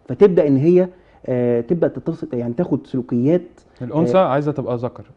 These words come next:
Speaker 2: ال-،
Speaker 1: آه، آه.
Speaker 2: الصغير عايز يبقى الكبير،
Speaker 1: عايز الكبير.
Speaker 2: الكبير عايز يبقى
Speaker 1: آه.
Speaker 2: صغير عشان معلهوش، معلهوش
Speaker 1: آه،
Speaker 2: مناعة.
Speaker 1: فدي، في حتة موروث ثقافي ده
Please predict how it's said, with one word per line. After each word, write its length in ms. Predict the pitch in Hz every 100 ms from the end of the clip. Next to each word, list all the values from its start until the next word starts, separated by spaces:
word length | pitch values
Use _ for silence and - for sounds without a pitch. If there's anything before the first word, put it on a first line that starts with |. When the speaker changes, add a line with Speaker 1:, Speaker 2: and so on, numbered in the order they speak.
| -
Speaker 2:
ال-، 40 | 120
Speaker 1:
آه، 220 | 156 127
آه. 0 |
Speaker 2:
الصغير 600 | 123 120 196 165 165 185
عايز 200 | 143 143
يبقى 120 | 139
الكبير، 300 | - 131 131
Speaker 1:
عايز 140 | 131 156
الكبير. 160 | -
Speaker 2:
الكبير 340 | - 135 180 180
عايز 340 | 147 160 135
يبقى 160 | 139 -
Speaker 1:
آه. 40 |
Speaker 2:
صغير 400 | 151 135 160 170
عشان 240 | 143 139 135
معلهوش، 520 | 131 127 143 156 127
معلهوش 460 | 110 123 127 143
Speaker 1:
آه، 40 | 156
Speaker 2:
مناعة. 140 | 135
Speaker 1:
فدي، 280 | 117 143 185
في 200 | - 170
حتة 220 | 175 165
موروث 180 | 147 160
ثقافي 280 | 170 156 139
ده 220 | 147 147